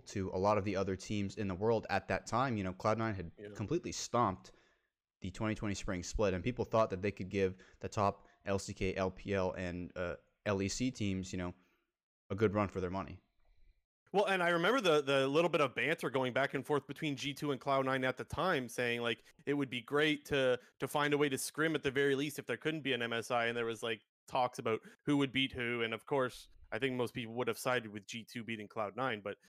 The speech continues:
Speaker 2: it would have definitely been fun to see, and I hope that this year we get that opportunity, especially with Perks being on Cloud nine now. Now, we don't know if it's going to be G two and Cloud nine both going to M S I. That's gonna be decided in probably about a month's time or something like that. Um,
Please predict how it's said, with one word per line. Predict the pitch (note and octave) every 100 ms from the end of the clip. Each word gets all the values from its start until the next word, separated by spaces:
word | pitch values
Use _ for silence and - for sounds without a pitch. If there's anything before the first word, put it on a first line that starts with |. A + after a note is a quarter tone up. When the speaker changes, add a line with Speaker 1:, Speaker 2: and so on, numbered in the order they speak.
| -
Speaker 2:
it | B2+
would | D#3 G3
have | E3
definitely | G3+ G#3 B3+ A#3+
been | G3
fun | C#3 D3 D3+
to | C#3+
see, | - D3+
and | E3+
I | C3+
hope | C3+ D3+
that | C#3+ B2
this | C3+ -
year | C3+
we | B2
get | A#2 B2
that | B2+
opportunity, | A#2+ B2 - C#3+
especially | C#3 - D#3 B3+ - B2+ A#2+ E3+ _ _ -
with | E3+ E3+
Perks | - F#3+ F#3
being | E3+ E3
on | D#3+ D#3+
Cloud | D#3 D3
nine | C#3 E3
now. | C3
Now, | A2 C3
we | C#3+
don't | D#3 D#3
know | C#3
if | C3
it's | C3+
going | - C3+
to | A#2+
be | A2+
G | - A#2+
two | B2+ A#2+
and | A2
Cloud | - A#2
nine | A2 A2
both | G#2 G#2+
going | C3 A2+
to | G#2+
M | G#2+
S | G2
I. | F3 D3+ A2 - - -
That's | C#3 C3+
gonna | C#3 B2
be |
decided | A#2 A2 C#3+ B2 A2+ G#2+
in | A2+ A2 G#2+ G#2+ -
probably | A#2+ A2+ A2 A2
about | G#2 G#2
a |
month's | G#2+ A2+ -
time | - A#2 A2
or |
something | G2 C#3+ A2+
like | G2 F#2+
that. | F#2+ G2+ _ _ _ -
Um, | G#2 G#2+